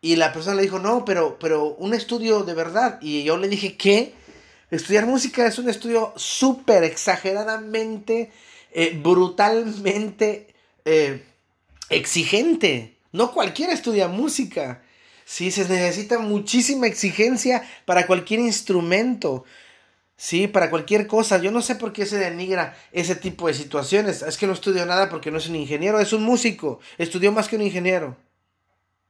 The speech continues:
Sí, el ingeniero estudió cuatro años y ya. Él tuvo que aventarse a lo mejor siete y luego, si se especializó en algún, eh, en algún instrumento, otro tanto. Estudiar música no es cualquier cosa.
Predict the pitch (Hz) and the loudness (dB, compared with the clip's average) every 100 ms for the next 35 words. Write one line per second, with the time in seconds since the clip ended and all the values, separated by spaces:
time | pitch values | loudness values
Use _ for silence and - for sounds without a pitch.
0 | _ _ _ _ _ _ - - 170 208 | _ _ _ _ _ _ -12 2 4 4
1 | 214 160 160 170 175 190 175 180 180 175 | 0 -2 -2 -2 0 -2 0 -2 2 0
2 | 208 196 156 170 202 - - - 160 180 | 2 -2 -2 2 2 0 -12 -4 -2 0
3 | 175 170 156 - 151 151 151 175 170 170 | -2 0 -2 -2 0 2 2 0 0 -4
4 | 143 160 185 - 196 202 240 262 - - | -4 -4 -4 0 0 2 0 0 -4 -6
5 | 165 170 196 208 208 - _ _ _ - | 0 2 4 2 -2 -16 _ _ _ -8
6 | 156 147 151 - 147 151 147 160 196 202 | -4 -2 -4 -4 -4 0 0 0 0 0
7 | 185 196 202 175 165 151 156 156 151 156 | 0 -2 -2 -6 0 0 0 -2 -2 -2
8 | 190 190 - 185 185 190 185 233 262 - | -6 -6 -6 -4 -2 -4 -2 -4 -6 -12
9 | _ - 170 190 190 208 233 165 120 - | _ -2 -2 -2 -2 -2 -2 -4 -8 -12
10 | _ _ _ _ _ _ _ _ _ _ | _ _ _ _ _ _ _ _ _ _
11 | _ _ _ _ 147 156 202 240 330 - | _ _ _ _ -4 2 4 4 2 0
12 | - 175 170 165 135 139 123 127 120 120 | -4 -8 -8 -8 -8 -8 -10 -12 -14 -14
13 | 113 | -20